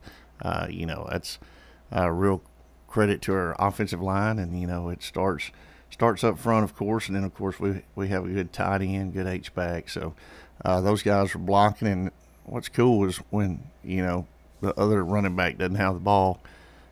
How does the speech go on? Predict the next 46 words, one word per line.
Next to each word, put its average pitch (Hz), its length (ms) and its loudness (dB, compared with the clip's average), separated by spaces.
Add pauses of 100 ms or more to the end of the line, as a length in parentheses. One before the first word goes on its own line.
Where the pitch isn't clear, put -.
it's - 140 -8
good 101 180 2
to 78 60 -6
see 104 160 2
what 95 240 2
they 98 160 4
do, 95 400 2
and, 85 320 -6 (240)
you 87 100 -2
know, 85 80 0
it - 120 -6
tells 101 200 4
you 95 100 0
a - 20 -2
little 92 220 0
bit 95 160 -2
about 92 380 0
them. 92 300 0
If, 73 120 -4 (880)
if 90 120 -6
they're 98 160 4
blocking 95 480 2
their 95 140 2
tail 98 280 2
off 92 200 2
for 87 120 -4
the 90 100 2
other 98 200 4
guy, 87 320 2
that, 92 140 0 (220)
that 92 140 -4
just 92 160 -4
shows 95 300 2
you 92 60 -2
how 92 200 0
unselfish 95 640 -2
they 98 160 2
are 95 300 4
and 90 120 -4
how 98 160 0
good, 98 360 2 (460)
you 104 100 2
know, 104 160 6
we 101 240 4
can 123 380 2
be, 101 360 0